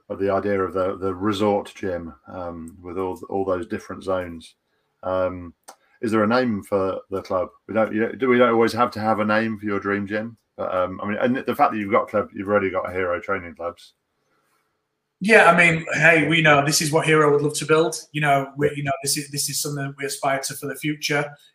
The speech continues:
Speaker 2: You know, literally, we would like to, to, to take land, uh, and do something at scale. I'm talking,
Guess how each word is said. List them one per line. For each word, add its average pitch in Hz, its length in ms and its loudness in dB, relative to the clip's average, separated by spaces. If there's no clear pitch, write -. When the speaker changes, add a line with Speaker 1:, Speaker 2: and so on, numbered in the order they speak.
Speaker 2:
You 147 100 -6
know, 131 260 0
literally, 143 640 -4
we 143 140 -4
would 139 80 -2
like 139 220 0
to, 139 220 -8
to, 139 240 -12
to - 160 -10
take 131 320 -8
land, 143 360 -4
uh, 135 180 0
and 135 100 -10
do 139 140 -6
something 139 300 -4
at 131 100 -10
scale. 147 380 -2
I'm 135 100 -2
talking, 151 480 -4